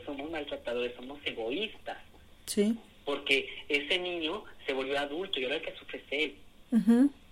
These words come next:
Speaker 1: Tú estás la víctima. Ay, ¿por qué a mí? ¿Por qué a mí me tuvo que pasar eso,
Speaker 2: Ah, sí,
Speaker 1: no?
Speaker 2: también. <laughs> Sí.
Speaker 1: Sí,
Speaker 2: Se
Speaker 1: pero ahora que
Speaker 2: victimiza.
Speaker 1: está sufriendo las consecuencias es ese hijo que no, no le pusiste atención a qué veía, que no le pusiste atención a qué necesitaba realmente.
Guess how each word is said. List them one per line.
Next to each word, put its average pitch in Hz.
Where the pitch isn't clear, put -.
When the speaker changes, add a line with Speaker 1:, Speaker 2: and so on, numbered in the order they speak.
Speaker 1:
Tú -
estás -
la -
víctima. 135
Ay, 214
¿por -
qué 180
a -
mí? 160
¿Por 147
qué 160
a -
mí 165
me 165
tuvo 160
que -
pasar 127
eso, 175
Speaker 2:
Ah, 233
sí, 233
Speaker 1:
no? 214
Speaker 2:
también. 202
<laughs> 214
Sí. 208
Speaker 1:
Sí, 208
Speaker 2:
Se 208
Speaker 1:
pero -
ahora 214
que 226
Speaker 2:
victimiza. 226
Speaker 1:
está -
sufriendo 170
las 185
consecuencias -
es 139
ese 160
hijo 151
que 131
no, 170
no 156
le 196
pusiste 170
atención 147
a 143
qué 139
veía, 131
que 143
no 147
le 180
pusiste 156
atención 147
a 143
qué 143
necesitaba -
realmente. -